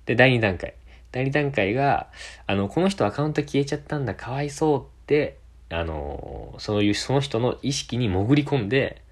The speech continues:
久しぶりって連絡を取ることですね。これが第二段階。うん。<laughs>今までは普通に流れてたような、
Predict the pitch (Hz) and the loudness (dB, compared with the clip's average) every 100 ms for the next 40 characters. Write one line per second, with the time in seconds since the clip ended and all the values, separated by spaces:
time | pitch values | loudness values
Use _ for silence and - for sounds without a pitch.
0 | - - - - 110 - 135 135 139 147 | -20 -20 -20 -12 -6 -2 -2 0 2 2
1 | 143 - 90 101 101 - 90 87 92 - | 0 -2 -2 -2 -2 -4 -8 -8 -6 -6
2 | - - - - 113 - - 107 92 90 | -10 -16 -16 -14 -14 -12 -6 -4 0 0
3 | 85 73 - - - - 85 85 - - | -2 -6 -10 -14 -16 -16 -14 -12 -12 -12
4 | - - - - - - - - - - | -10 -12 -14 -16 -20 -18 -18 -18 -20 -20
5 | - - - - - - - - - 131 | -20 -20 -20 -20 -20 -14 -10 -10 -6 2
6 | 165 208 202 170 190 160 - 139 123 117 | 4 6 6 8 6 4 0 2 4 4
7 | 127 131 117 85 80 76 71 - | 6 4 2 0 0 0 -4 -12